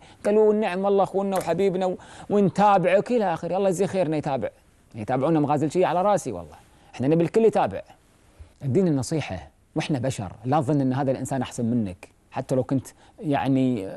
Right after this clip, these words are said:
الله يعيننا ويعينك. "إن أكرمكم عند الله أتقاكم، والعبرة بالخواتيم، ختم الله لي ولكم بالإحسان". قلت له: "يا أخي الكريم، أنا سمعت كلام من طرف ناس، أنا أول شيء ما أعرف، ما أعرفك ولا أشك فيك،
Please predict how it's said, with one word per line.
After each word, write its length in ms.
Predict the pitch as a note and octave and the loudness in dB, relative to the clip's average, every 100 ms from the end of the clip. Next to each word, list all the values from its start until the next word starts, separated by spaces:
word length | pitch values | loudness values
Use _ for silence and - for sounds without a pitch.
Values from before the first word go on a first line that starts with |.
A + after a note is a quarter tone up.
| A#2+ | -8
الله 160 | - C3+ | -4 -2
يعيننا 280 | A#2+ C3 B2 | 0 0 0
ويعينك. 480 | G#2+ A2+ F#2+ - - _ _ _ _ _ _ _ _ _ _ _ _ - _ _ _ _ _ _ - | -2 -4 -6 -12 -20 _ _ _ _ _ _ _ _ _ _ _ _ -20 _ _ _ _ _ _ -4
"إن 100 | C3 | -4
أكرمكم 420 | A#2 B2 A2+ A2+ | -2 -4 -4 -4
عند 120 | A2 | -4
الله 160 | A2+ A#2 | -2 -4
أتقاكم، 520 | A2 - A#2 - A2+ A#2+ C3+ | -6 -8 -8 -6 -10 -10 -10
والعبرة 340 | A2 G#2 A#2 | -6 -4 -6
بالخواتيم، 640 | A2 G#2 A2+ G#2+ - G#2+ G2+ | -8 -6 -6 -6 -6 -8 -8
ختم 320 | - A2+ G#2+ | -10 -6 -4
الله 240 | G#2+ G#2+ | -4 -4
لي 120 | G#2+ G#2+ | -4 -4
ولكم 340 | G#2+ - G2+ | -4 -6 -8
بالإحسان". 400 | G2 - - G#2 - - - - - - _ _ _ _ _ - | -8 -10 -10 -12 -16 -20 -20 -6 -6 -6 _ _ _ _ _ -10
قلت 160 | - | -4
له: 60 | C#3 | -2
"يا 100 | C#3 | -2
أخي 140 | - | -6
الكريم، 400 | A2+ A#2+ A#2+ A2+ - - - | -6 -4 -4 -4 -8 -12 -4
أنا 140 | D#3+ | -2
سمعت 360 | A#2+ A#2 B2 - | 0 -2 -4 -6
كلام 360 | - G2+ F#2+ F2+ - _ _ - | -8 -6 -8 -10 -18 _ _ -6
من 120 | A#2 | -4
طرف 540 | B2+ A2 G#2 - - - | -2 -4 -6 -14 -20 -10
ناس، 540 | A2 G2+ G2+ - - _ _ _ _ - - | -8 -8 -10 -14 -18 _ _ _ _ -12 -4
أنا 100 | C#3 | -2
أول 100 | C3+ | 0
شيء 100 | A#2+ | 0
ما 100 | B2 | 0
أعرف، 180 | A#2 A2 | -2 -4
ما 120 | C3+ | -2
أعرفك 420 | B2 A2 A2+ - - _ _ _ _ | -2 -2 -8 -14 -20 _ _ _ _
ولا 240 | B2+ C#3 - | 0 0 0
أشك 220 | - A2 | -8 -12
فيك، 360 | - A2+ - | -8 -8 -8